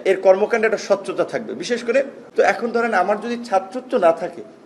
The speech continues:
তাহলে তো আমি গালি খাওয়ার জন্য আদুবাই হয়ে কি আমি ছাত্র সংসদে বসে থাকবো? তাহলে তো এমনিতেই আমি নির্বাচন নিয়ে আরেকটা তাড়া দেবো ছাত্রদেরকে। কিন্তু ওনারা আপনার এই ডাকসুর গঠনতন্ত্র ওইটুকু সংশোধন করে ওনারা অ্যাড করেছিলেন যে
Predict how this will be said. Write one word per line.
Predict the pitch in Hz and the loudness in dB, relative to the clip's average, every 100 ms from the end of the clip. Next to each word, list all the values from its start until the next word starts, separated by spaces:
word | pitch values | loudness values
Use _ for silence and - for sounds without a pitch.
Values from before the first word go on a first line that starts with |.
| - - - | -20 -20 -4
তাহলে | 226 240 | -2 2
তো | 214 | 2
আমি | 208 196 | 4 4
গালি | 170 196 | 4 4
খাওয়ার | 208 220 - | 0 -4 -2
জন্য | 208 185 | 2 2
আদুবাই | 170 190 214 214 | 2 6 8 8
হয়ে | 220 | 4
কি | 220 220 | 4 4
আমি | 208 | 2
ছাত্র | 202 190 - | -2 -8 -8
সংসদে | 220 214 214 202 | -8 -4 -4 -4
বসে | 208 240 | -4 2
থাকবো? | 247 156 117 - - - | 2 2 -6 -12 -18 -2
তাহলে | 214 226 | -2 6
তো | |
এমনিতেই | 226 247 277 277 | 6 8 4 6
আমি | 226 226 | 6 6
নির্বাচন | 220 196 202 208 214 | 2 4 2 4 2
নিয়ে | 208 185 | 4 4
আরেকটা | 180 185 | 4 0
তাড়া | 185 160 165 | 2 4 4
দেবো | 139 180 107 | 4 -2 -2
ছাত্রদেরকে। | - 135 - 117 - - - - - - - | -4 -4 -4 -12 -12 -20 -20 -20 -20 -20 -12
কিন্তু | 226 233 | -4 0
ওনারা | 202 214 254 262 - - - - - - - - - | 4 4 4 -2 -8 -20 -20 -20 -20 -20 -20 -16 -4
আপনার | 156 196 180 | 2 4 6
এই | 170 170 160 - | 4 2 0 0
ডাকসুর | 160 160 220 180 | 0 0 -8 -2
গঠনতন্ত্র | 185 208 208 220 208 | -2 -2 -4 -2 2
ওইটুকু | 190 - 208 214 | 2 0 -2 -2
সংশোধন | - 175 156 180 220 | -2 -10 -10 -2 -2
করে | 233 233 175 - - - - - | 0 2 0 0 -16 -20 -20 -8
ওনারা | 151 180 | -2 4
অ্যাড | 180 - | 4 2
করেছিলেন | 196 202 214 226 196 | -2 -2 -4 -8 0
যে | 185 180 | 2 2